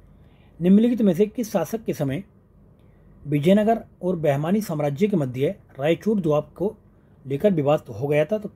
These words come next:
किसके? देवराय प्रथम के टाइम पे। इसके टाइम पे, देवराय प्रथम के टाइम पे निकोली कांटी तुंगभद्रा नदी के किनारे पर यहाँ पे ये आया था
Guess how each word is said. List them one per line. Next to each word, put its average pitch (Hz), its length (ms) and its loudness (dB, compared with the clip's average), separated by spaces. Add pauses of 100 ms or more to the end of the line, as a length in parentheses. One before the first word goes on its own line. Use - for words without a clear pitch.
(120)
किसके? 208 260 -6
देवराय 135 420 0
प्रथम 131 320 -10
के 185 100 -4
टाइम 127 260 -2
पे। 117 180 -8 (2250)
इसके 220 260 2
टाइम 196 240 6
पे, 214 120 6
देवराय 190 380 6
प्रथम 190 320 -4
के 196 60 0
टाइम 151 220 -4
पे 180 140 -2
निकोली 175 340 0
कांटी 160 460 -4 (380)
तुंगभद्रा 151 420 2 (100)
नदी 147 180 -4
के 170 120 -4
किनारे 135 260 -2
पर 160 200 -2 (140)
यहाँ 131 220 -6
पे 190 240 -4
ये 170 100 2
आया 123 220 2
था 120 260 -10